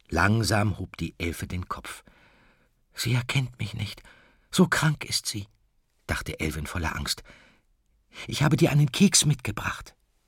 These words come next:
sagte er und hielt seiner Freundin den Keks hin. Mafalda saß auf dem Stuhl, als wäre sie aus Stein. Da griff Elvin nach ihrer Hand, wie er es früher oft getan hatte.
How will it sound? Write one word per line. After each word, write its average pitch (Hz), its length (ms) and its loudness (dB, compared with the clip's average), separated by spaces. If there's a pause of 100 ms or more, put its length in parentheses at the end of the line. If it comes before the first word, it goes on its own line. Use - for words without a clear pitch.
sagte 90 440 -2
er 113 320 -2
und - 160 -10
hielt 104 200 0
seiner 85 260 -2
Freundin 87 460 -2
den 76 180 -6
Keks - 360 -10
hin. 73 240 -6 (1000)
Mafalda 110 440 4
saß 110 280 4
auf 110 140 -2
dem 90 160 -2
Stuhl, 101 400 0
als 104 200 -2
wäre 95 220 0
sie 101 140 -2
aus 90 160 -2
Stein. - 500 -2 (640)
Da 107 240 2
griff - 380 -4
Elvin 104 400 0
nach 92 180 -2
ihrer 92 340 -4
Hand, 78 220 -6 (560)
wie 107 220 0
er 78 160 -6
es - 80 0
früher 87 380 0
oft - 200 -12
getan 73 420 -8
hatte. 73 220 -10